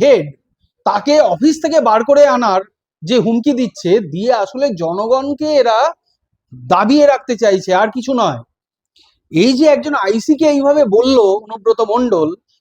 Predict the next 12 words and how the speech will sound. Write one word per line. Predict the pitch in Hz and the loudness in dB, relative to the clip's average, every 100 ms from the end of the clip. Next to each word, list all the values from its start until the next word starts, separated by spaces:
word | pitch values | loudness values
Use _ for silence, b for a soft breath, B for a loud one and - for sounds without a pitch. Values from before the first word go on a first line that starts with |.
| - | -4
তারপরেও | 208 233 233 226 277 | 0 0 0 2 4
এর | 254 | 4
against-এ | 247 247 254 269 | 0 -2 -8 -10
কোনো | 240 254 247 - | -8 -8 -8 -10
অ্যাকশন | 180 - 262 | -10 -8 -8
নিশ্চয়ই | 254 202 262 - 349 | -8 -4 -4 -2 -2
নেবে | 247 147 | 0 -2
না, | 127 - _ _ _ _ _ _ - | -6 -16 _ _ _ _ _ _ -2
নিশ্চয়ই | 311 370 - 339 | -2 0 0 0
নেওয়া | 269 208 | 0 -2
হবে | 165 131 | -4 -6
না। | 127 | -16